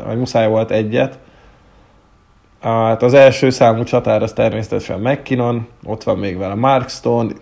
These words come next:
Evander Kane, ö, Clayton Keller. Mm, van itt valami orosz újonc gyerek is,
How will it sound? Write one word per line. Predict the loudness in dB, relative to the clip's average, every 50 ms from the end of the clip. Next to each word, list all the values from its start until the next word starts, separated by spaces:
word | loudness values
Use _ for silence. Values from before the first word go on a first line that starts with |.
| -20 -20 -14 _
Evander | 2 4 6 8 6 6 6 6 4 4 4
Kane, | 2 -2 -4 -2 -2 -4 -6 -8 -12 -18 -20 _ -6
ö, | -4 -2 0 -2 -2 -4
Clayton | -2 0 0 2 2 0 -4 -6 -6 -8
Keller. | -4 -2 0 2 2 4 2 2 0 0 -4 -12 -20 _ _ _ _ _ _ _ _ _ _ _ _ _ _ _ _ _ _ _ -20 -20 -16 -12 -10
Mm, | -8 -8 -6 -6 -6 -6 -6 -6 -6 -6 -8 -8 -10 -12 -18 -20 _ _ -10
van | -6 0 2 4 4 4
itt | 4 2
valami | 2 2 2 2 2
orosz | 2 4 4 4 2 0 0
újonc | 2 4 4 6 6 4 4 4
gyerek | 4 4 6 4 4 2 0
is, | -2 -2 -2 -6 -12